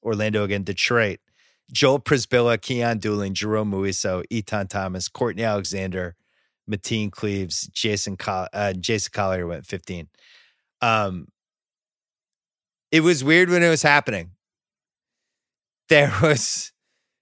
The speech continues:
not a lot of excitement. There was enough, uh, of a dearth of prospects that Darius Miles all of a sudden became super exciting. He was from Saint Louis.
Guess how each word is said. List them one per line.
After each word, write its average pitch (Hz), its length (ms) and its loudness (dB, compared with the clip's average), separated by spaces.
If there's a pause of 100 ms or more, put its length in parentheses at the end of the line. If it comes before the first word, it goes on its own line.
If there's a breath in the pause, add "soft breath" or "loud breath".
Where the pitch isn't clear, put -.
(200)
not 143 300 6
a 175 60 8
lot 151 300 6
of 151 100 2
excitement. 156 600 2
There 151 140 6
was 135 380 2 (180)
enough, 151 600 2 (380)
uh, 135 340 6 (160)
of 131 160 4
a 127 80 2
dearth 139 400 4
of 120 160 -2
prospects 143 580 2
that 120 320 0
Darius 147 460 2
Miles 147 480 2
all 131 140 4
of 123 60 -2
a 127 60 -4
sudden 135 300 0
became 127 320 -2
super 135 340 -4
exciting. 143 540 0 (800)
He 147 160 4
was 139 500 0
from 147 260 4
Saint 160 280 4
Louis. 147 640 2